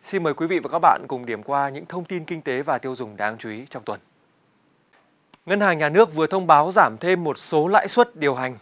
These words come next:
với mức điều chỉnh không phẩy hai đến không phẩy năm phần trăm một năm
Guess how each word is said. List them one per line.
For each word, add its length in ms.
với 200
mức 180
điều 140
chỉnh 240
không 180
phẩy 120
hai 200
đến 160
không 180
phẩy 160
năm 120
phần 180
trăm 340
một 140
năm 140